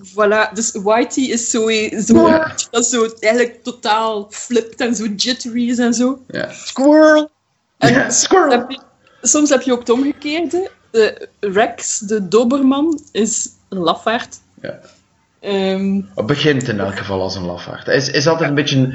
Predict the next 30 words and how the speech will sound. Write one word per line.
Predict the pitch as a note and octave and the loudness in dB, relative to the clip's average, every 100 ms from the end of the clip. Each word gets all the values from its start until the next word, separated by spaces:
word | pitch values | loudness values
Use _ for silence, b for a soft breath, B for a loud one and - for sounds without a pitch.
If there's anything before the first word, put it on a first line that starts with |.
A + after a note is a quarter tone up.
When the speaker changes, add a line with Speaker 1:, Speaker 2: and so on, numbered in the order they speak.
| B B | B B
Speaker 2:
hij | |
is | C#3+ | 0
de, | C3+ C3 | 0 -4
de | C3+ | -2
schrikkenpuit | C3 - E3 D3+ C3+ B2+ A#2+ | -2 0 -2 -2 0 0 0
van | - A2+ | -4 -4
de | G#2+ | -2
bende | G#2+ G2 F2+ | -4 -4 -4
wel | F2 E2 D#2 | -8 -12 -16
wat. | - - | -18 -4
Speaker 1:
Ja, | G3+ F3 - | 0 0 0
ja, | F3+ | -2
ja, | F3 F3+ | 0 -4
ja. | F3 D#3+ | -2 -6
Speaker 2:
Eh, | - - | -6 -12
ja. | F#2 - _ _ _ _ _ - | -16 -18 _ _ _ _ _ -6
Speaker 1:
En | G3+ | -2
dan | G3 G3 | 2 2
heb | G3 G3 | 2 0
je... | G#3 F#3+ F#3 - - | 2 2 2 -2 -6
Ik | - A3+ | -2 2
weet | B3+ B3+ | 4 6
niet | D4 | 6
of | B3 | 6
dat | A#3 A3+ - | 4 2 -4
pugs | - B3 B3+ - | 2 2 2 0
nu, | B3+ A#3+ A#3 A#3 | 4 6 6 2
nu | A3 A3 A3 - | 0 2 0 -4
specifiek, | - G#3 G#3 - B3+ - | -4 -2 -2 0 0 2
eh, | A#3 G#3 | 2 4